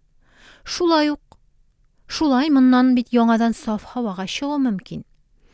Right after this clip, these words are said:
Бер көнне мәгарәләрнең җеннәре киңәшләшергә җыела. «Санта Клаус балаларга бик матур раштуа бүләкләре бирә һәм балалар бәхетле була. Шуңа алар безнең мәгарәләргә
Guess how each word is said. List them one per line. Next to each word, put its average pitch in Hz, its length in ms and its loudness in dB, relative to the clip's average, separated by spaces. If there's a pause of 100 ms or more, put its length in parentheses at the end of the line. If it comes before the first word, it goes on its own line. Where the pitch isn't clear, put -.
(420)
Бер 233 160 0
көнне 185 320 -2
мәгарәләрнең 180 800 0
җеннәре 180 480 -4
киңәшләшергә 208 800 -4
җыела. 165 460 -8 (840)
«Санта 214 540 -2
Клаус 214 420 -6
балаларга 226 560 -4
бик 240 320 -4
матур 247 320 -2
раштуа 220 560 -8
бүләкләре 190 480 -4
бирә 185 320 -6
һәм 196 300 -2
балалар 170 420 -6
бәхетле 294 400 -4
була. 175 400 -2 (960)
Шуңа 214 560 -6
алар 226 320 -6
безнең 220 320 0
мәгарәләргә 208 640 -4